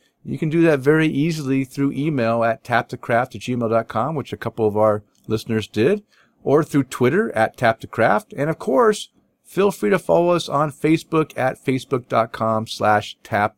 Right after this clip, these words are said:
the craft. And don't forget, we also have that voicemail number like Mike Allen used. You can call us at two zero eight, five three six, three three five nine, or if it's easier for you to remember, two zero eight, five three,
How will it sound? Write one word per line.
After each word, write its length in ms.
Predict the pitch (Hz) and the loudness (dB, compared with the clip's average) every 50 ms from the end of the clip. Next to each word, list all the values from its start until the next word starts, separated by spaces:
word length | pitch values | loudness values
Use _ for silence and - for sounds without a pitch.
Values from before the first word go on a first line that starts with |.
| _ - | _ -6
the 100 | 113 107 | -6 -4
craft. 560 | - - - 107 113 95 67 - - _ _ _ _ _ _ _ _ _ _ - | -4 -4 -4 -2 -2 -2 -4 -8 -14 _ _ _ _ _ _ _ _ _ _ -10
And 120 | 110 101 | -6 -2
don't 200 | - 131 147 139 | 0 0 0 0
forget, 340 | - 151 131 147 156 156 147 | -2 -4 -2 0 0 0 0
we 100 | 143 139 | 2 2
also 360 | 131 131 151 165 - 190 165 | 2 2 2 0 -2 -4 -2
have 200 | 156 165 180 175 | 0 0 0 2
that 180 | 180 180 165 131 | 2 0 0 2
voicemail 400 | 175 202 226 208 - 196 170 147 | 0 0 0 0 0 -2 0 0
number 300 | 139 143 143 139 156 147 | 0 0 0 0 0 2
like 220 | 135 131 131 - | 2 0 0 0
Mike 240 | 127 127 139 151 - | 0 0 0 2 2
Allen 340 | 151 160 - 139 202 185 147 | 2 2 2 2 0 0 0
used. 440 | 131 123 127 131 143 151 - - - _ _ _ _ _ _ | 0 0 0 0 0 -2 -4 -8 -16 _ _ _ _ _ _
You 80 | - 117 | -8 -6
can 160 | 120 135 127 | -6 -6 -4
call 300 | - - 147 156 156 160 | 0 0 2 2 4 2
us 180 | 160 151 - - | 2 0 -2 -2
at 280 | 135 139 143 - - | 0 0 0 0 -2
two 220 | - - - 190 190 | -6 -6 -6 -4 -2
zero 300 | 156 175 175 175 170 147 | 0 2 2 4 2 2
eight, 300 | - 147 170 170 165 - _ _ _ _ | 2 2 2 2 0 -2 _ _ _ _
five 380 | _ _ - 135 135 139 143 139 | _ _ 2 2 4 2 2 0
three 240 | - - 143 139 127 | -2 -2 -2 -2 -2
six, 380 | - - - 139 135 - - | -2 0 0 0 0 0 -4
three 240 | - - 139 135 135 | -8 -6 -4 -4 -4
three 220 | - - 143 131 | -2 -2 -2 -2
five 340 | 127 - 135 131 135 131 123 | 0 2 2 2 2 2 0
nine, 320 | 127 131 131 135 143 143 - | -2 0 0 0 0 0 0
or 400 | - 175 190 175 143 156 175 - | 0 0 2 2 2 2 0 -2
if 160 | - 120 120 | -4 -4 -4
it's 140 | 123 - - | -4 -2 0
easier 340 | 131 151 143 143 143 143 139 | 0 0 2 2 0 0 0
for 160 | 139 - 139 | 0 0 0
you 100 | 135 135 | 0 0
to 40 | 127 | 0
remember, 500 | 123 131 170 196 180 147 123 139 151 - _ _ _ _ _ - | 0 0 0 0 2 2 0 0 0 -4 _ _ _ _ _ -8
two 200 | - 220 233 220 | -4 -2 0 0
zero 300 | 165 180 180 185 180 175 | 0 2 2 2 0 0
eight, 320 | - 143 156 156 - - _ _ _ _ | 0 0 0 0 -2 -8 _ _ _ _
five 500 | - - - 135 151 156 156 156 151 143 | -8 -4 -2 0 2 2 2 0 0 -4
three, 500 | - - 139 139 151 156 156 156 - | -10 -10 -4 -2 0 2 0 0 -2